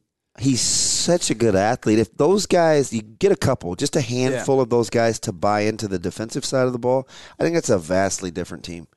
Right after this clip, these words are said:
Speaker 2: 'Cause we've talked about it. Bellevue West does have some talent. They've got some really good defensive players at each of the level, but right now the whole defense i-, isn't quite clicking.
Speaker 1: Yeah.
Speaker 2: And it, maybe they used to go two ways with a lot of their guys a handful of years back. They stopped doing that in recent years, but,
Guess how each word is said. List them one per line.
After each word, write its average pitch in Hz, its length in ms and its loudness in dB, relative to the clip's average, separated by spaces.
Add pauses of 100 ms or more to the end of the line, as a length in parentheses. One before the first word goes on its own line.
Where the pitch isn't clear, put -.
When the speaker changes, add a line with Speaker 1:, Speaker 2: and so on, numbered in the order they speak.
Speaker 2:
'Cause 208 180 -10
we've 254 140 -2
talked 190 280 0
about 120 240 0
it. - 80 -14
Bellevue 202 260 0
West 170 240 0
does 160 200 2
have 139 180 0
some 143 200 -4
talent. 131 300 -2
They've 113 100 -6
got 120 180 0
some 113 200 -6
really 143 240 0
good 135 220 -4
defensive 127 400 -4
players 117 400 -2
at 98 120 -8
each 117 200 -8
of 113 60 -12
the 104 100 -10
level, 113 340 -2
but 110 380 -4
right 120 180 -2
now 117 340 -2 (340)
the 110 100 -8
whole 123 240 -4
defense 110 720 -8
i-, 120 200 -2
isn't 117 320 -4
quite 113 300 -4
clicking. - 420 -14 (140)
Speaker 1:
Yeah. 107 300 -4
Speaker 2:
And 101 160 -12 (520)
it, 110 160 -14
maybe 120 460 -4 (160)
they 131 120 -4
used 143 280 -4
to - 80 -2
go 123 180 2
two 147 180 -2
ways 120 280 2
with 113 100 -10
a 117 60 -4
lot 117 180 0
of 113 60 -8
their 117 120 -2
guys 113 400 0
a 110 60 -6
handful 127 300 -4
of 123 80 -2
years 123 180 -4
back. 127 300 0
They 101 80 -8
stopped - 300 -4
doing 117 180 -8
that 113 180 -6
in 110 80 -14
recent 110 300 -8
years, 101 340 -10
but, 95 260 -8